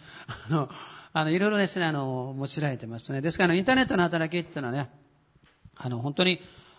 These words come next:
あの、海外選挙の働きを大きくこれから進めていくと思われますので、ぜひ覚えてお祈りください。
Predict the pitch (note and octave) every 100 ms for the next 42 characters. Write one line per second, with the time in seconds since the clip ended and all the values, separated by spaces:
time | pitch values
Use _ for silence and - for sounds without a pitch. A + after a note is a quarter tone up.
0 | _ D#3 D3 D3 C#3+ C#3 C3+ C3+ B2+ F3+
1 | G#3+ A3 F#3 D3 B2 C#3+ C3+ B2+ A#2+ -
2 | A#3 B3+ A#3 - D3 A2+ A#2+ A#2 - -
3 | - - F3 E3 D#3 C3 B2 A#2 B2 B2
4 | A#2 A#2 D#3 C3 B2 C#3+ A#2+ C3+ C#3+ B2+
5 | C#3 B2+ C#3+